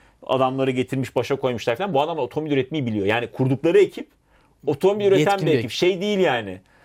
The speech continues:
Speaker 1: Abi bu adam nereden gelmiş? Ya ben şeydim yani ne yapıyordum orada bir
Speaker 2: <laughs>
Speaker 1: teknik serviste falan lehimliyordum bir şeyleri. Devir üret diye getirdiler değil. Adam Tesla'ya zaten yönetim sistemi yazmış. Bir tanesi otomobil firması yönetmiş gelmiş falan.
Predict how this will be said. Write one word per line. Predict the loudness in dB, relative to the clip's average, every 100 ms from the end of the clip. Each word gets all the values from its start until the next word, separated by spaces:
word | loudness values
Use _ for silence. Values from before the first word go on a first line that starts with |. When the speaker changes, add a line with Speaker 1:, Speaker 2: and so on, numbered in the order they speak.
| _
Speaker 1:
Abi | -2 0
bu | 0
adam | -2 -2 0
nereden | -2 0 -4 -2
gelmiş? | -2 -2 -8 -14 _ _ _
Ya | -2 0
ben | 0 -4 _ _ _ -20
şeydim | 0 0 0 -2
yani | 0 0 0
ne | 0
yapıyordum | -2 -2 0 2
orada | 4 4
bir | 2
Speaker 2:
<laughs> | -4 -2
Speaker 1:
teknik | -2 -2 -4
serviste | -2 -2 -6 -4 -4
falan | -2 -4 -4 -10 0
lehimliyordum | 0 0 -2 -2 -2 -4
bir | -2
şeyleri. | -2 0 0 0 2
Devir | 2 2
üret | 2 2
diye | 4 4
getirdiler | 4 0 0 0 0 -2
değil. | -8 -8 -4
Adam | -2 -2 -2
Tesla'ya | -2 -2 2 2 4
zaten | 0 0 0
yönetim | 2 0 -2 -6
sistemi | -6 -4 -2 0
yazmış. | 0 -2 -6 -10
Bir | -4
tanesi | -2 0
otomobil | -2 -2 -4 -4
firması | -6 -2 -2 -2
yönetmiş | -2 -2 -4 -12 -4
gelmiş | -2 -2 -6
falan. | -2 0 -2